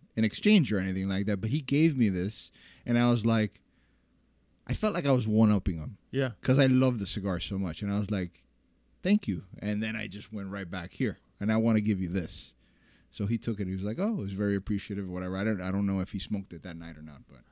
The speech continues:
Speaker 2: How was the, uh, Bejique?
Speaker 1: I think it was good. Uh, for the most, it wasn't
Speaker 2: Would you
Speaker 1: a,
Speaker 2: have
Speaker 1: it,
Speaker 2: preferred
Speaker 1: it
Speaker 2: to
Speaker 1: wa-,
Speaker 2: smoke your,
Speaker 1: it wasn't
Speaker 2: your
Speaker 1: a,
Speaker 2: Opus?
Speaker 1: probably,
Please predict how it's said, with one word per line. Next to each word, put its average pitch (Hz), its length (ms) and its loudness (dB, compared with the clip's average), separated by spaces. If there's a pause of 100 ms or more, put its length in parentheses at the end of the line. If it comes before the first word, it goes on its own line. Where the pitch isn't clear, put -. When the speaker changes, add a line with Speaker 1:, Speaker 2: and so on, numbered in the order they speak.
Speaker 2:
How 131 120 -2
was 123 240 -2
the, 123 260 -2
uh, 120 120 -2
Bejique? 120 380 -2 (1600)
Speaker 1:
I 190 40 -2
think 247 140 0
it 226 60 4
was 123 160 2
good. 92 260 -4 (580)
Uh, - 100 -8 (460)
for 160 140 0
the 156 100 6
most, 165 280 4
it 147 60 8
wasn't 147 280 8
Speaker 2:
Would 139 60 6
you 139 80 10
Speaker 1:
a, 131 40 8
Speaker 2:
have 127 100 4
Speaker 1:
it, 139 100 4
Speaker 2:
preferred 143 220 4
Speaker 1:
it - 20 8
Speaker 2:
to 151 60 8
Speaker 1:
wa-, 156 140 8
Speaker 2:
smoke 127 300 0
your, 127 100 0
Speaker 1:
it 143 100 8
wasn't 135 320 6
Speaker 2:
your 117 120 2
Speaker 1:
a, - 140 -8
Speaker 2:
Opus? - 400 -8
Speaker 1:
probably, 101 720 2